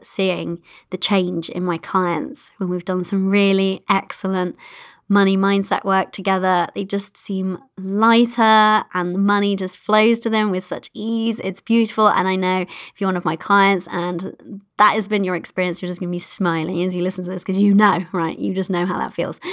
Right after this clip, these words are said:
So if you want that feeling, head over to coreyjavid dot com forward slash money. Okay, so you've defined your terms and locked them in. You've cleaned up your money mindset and dealt with those limiting beliefs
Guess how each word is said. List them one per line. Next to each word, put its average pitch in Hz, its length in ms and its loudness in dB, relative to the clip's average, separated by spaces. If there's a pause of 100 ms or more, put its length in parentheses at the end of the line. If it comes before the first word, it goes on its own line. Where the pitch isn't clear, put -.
(220)
So 214 160 2
if 196 200 2
you 226 180 2
want 254 200 2
that 202 220 2
feeling, 226 380 4
head 233 180 4
over 220 200 4
to - 120 -6
coreyjavid 190 540 -2
dot 170 160 -6
com 185 340 0
forward 175 300 -4
slash 170 380 -4
money. 147 340 -8 (460)
Okay, 190 260 0 (200)
so 165 460 0 (100)
you've 202 360 -8 (100)
defined 269 680 2
your 285 120 0
terms 190 540 -2
and 190 180 -4
locked - 440 -6
them 170 140 -6
in. 160 420 -8 (360)
You've 208 240 -4
cleaned 269 460 0
up - 280 2 (120)
your 214 220 -2
money 185 260 0
mindset 220 680 2
and 185 220 -4
dealt 196 340 0
with 190 340 -4
those 170 280 -4 (320)
limiting 226 500 4 (140)
beliefs 185 580 0